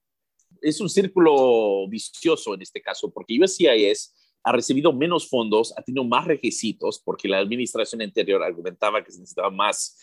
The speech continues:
monitoreo, más escrutación de las aplicaciones, hacer más entrevistas y más papeleo y todo eso, menos fondos, pero además U S C I S depende para la mayoría de sus fondos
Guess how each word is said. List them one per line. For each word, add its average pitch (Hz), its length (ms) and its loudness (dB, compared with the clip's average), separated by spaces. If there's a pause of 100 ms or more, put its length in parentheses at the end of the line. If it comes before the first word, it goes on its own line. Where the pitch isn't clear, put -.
(140)
monitoreo, 117 960 0
más 107 280 -8
escrutación 113 800 -2
de 104 100 2
las 92 180 -6
aplicaciones, 101 1080 -4 (140)
hacer 123 180 -2
más 101 220 -8
entrevistas 117 880 -6
y 95 220 -6
más 107 200 -2
papeleo 107 640 4
y 98 80 -2
todo 92 240 -2
eso, - 380 -4
menos 131 360 -4
fondos, 107 400 -4 (280)
pero 135 180 2
además 139 480 -2
U 160 100 -2
S 156 120 -2
C 147 80 -2
I 131 60 0
S 120 140 -6
depende 123 520 -2
para 107 240 -2
la 104 100 -2
mayoría 107 280 -4
de 147 40 -6
sus - 240 -14
fondos 104 540 -2